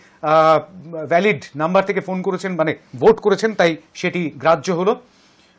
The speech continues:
মমতা দিদি জিন্দাবাদ লিখেছেন, ভোট, আহ, কি তাকেই করতে চেয়েছেন? সেই বিষয়টা পরিষ্কার করে না বললে কিন্তু শুধুমাত্র স্লোগান দেওয়ার জায়গা এটা নয়। সুতরাং, আহ,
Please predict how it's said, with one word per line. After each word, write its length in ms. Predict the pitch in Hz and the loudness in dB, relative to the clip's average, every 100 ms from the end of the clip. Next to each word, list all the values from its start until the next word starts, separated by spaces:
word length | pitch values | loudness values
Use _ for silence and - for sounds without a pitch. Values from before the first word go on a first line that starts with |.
| - | -12
মমতা 460 | 147 185 226 240 240 | -4 0 2 2 2
দিদি 300 | 233 208 233 | 0 -4 -6
জিন্দাবাদ 640 | 175 208 202 208 208 151 | -6 -4 2 4 4 2
লিখেছেন, 500 | 170 175 175 202 196 | -6 -8 -6 -8 -8
ভোট, 540 | - 107 151 214 208 | -16 -8 -2 -2 -2
আহ, 380 | - - 143 156 | -20 -14 -6 -6
কি 220 | 151 202 | -6 -8
তাকেই 320 | 180 165 - 233 | -6 -6 -4 -6
করতে 280 | 233 - | -8 -8
চেয়েছেন? 400 | 240 285 262 135 98 - | -6 -4 -4 -8 -12 -12
সেই 200 | 196 190 | -6 -6
বিষয়টা 320 | 190 214 214 | -2 -2 -2
পরিষ্কার 440 | 196 185 - 208 | -6 -10 0 0
করে 200 | 202 208 | 0 -2
না 180 | 170 160 | 2 2
বললে 260 | 185 196 196 | 2 -2 -4
কিন্তু 340 | 165 139 208 _ _ - | -6 -12 -14 _ _ -14
শুধুমাত্র 460 | 180 196 196 190 | -8 -6 -6 -6
স্লোগান 480 | 202 - 233 254 262 | -8 -2 2 4 4
দেওয়ার 220 | 233 220 | 4 2
জায়গা 300 | 156 170 175 | 4 2 4
এটা 160 | 180 160 | 0 0
নয়। 240 | 147 165 240 _ _ _ - | 0 -2 -4 _ _ _ -10
সুতরাং, 440 | 180 214 240 233 - | 0 2 2 0 -2
আহ, 360 | 147 160 160 | 4 6 6